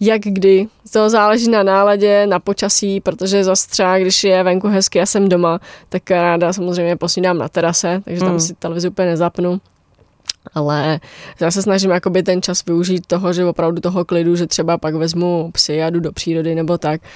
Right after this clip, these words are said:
Speaker 1: že opravdu se jdu projít a snažím se jako opravdu být sama jakoby v klidu, v hlavě, na nic nemyslet a kolikrát se opravdu stranit od těch lidí, protože já toho mám za ten rok strašně moc.
Speaker 2: Chápu.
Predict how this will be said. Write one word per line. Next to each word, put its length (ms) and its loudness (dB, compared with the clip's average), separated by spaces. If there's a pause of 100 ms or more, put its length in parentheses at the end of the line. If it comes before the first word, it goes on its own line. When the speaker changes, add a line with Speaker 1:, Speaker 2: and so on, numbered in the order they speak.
(380)
Speaker 1:
že 200 -2
opravdu 320 -4
se 120 -2
jdu 120 0
projít 480 0
a 100 -2
snažím 340 -4
se 140 -2
jako 360 0
opravdu 400 2
být 360 0 (200)
sama 360 2
jakoby 280 0
v 100 -6
klidu, 420 2
v 40 -4
hlavě, 600 2
na 180 -2
nic 180 -2
nemyslet 720 0
a 240 2
kolikrát 480 0
se 100 0
opravdu 260 0
stranit 400 -2
od 140 -4
těch 180 -6
lidí, 240 -4
protože 320 -6
já 100 -4
toho 200 -4
mám 140 0
za 80 -2
ten 180 -2
rok 160 -4
strašně 360 -8
moc. 220 -10
Speaker 2:
Chápu. 380 -4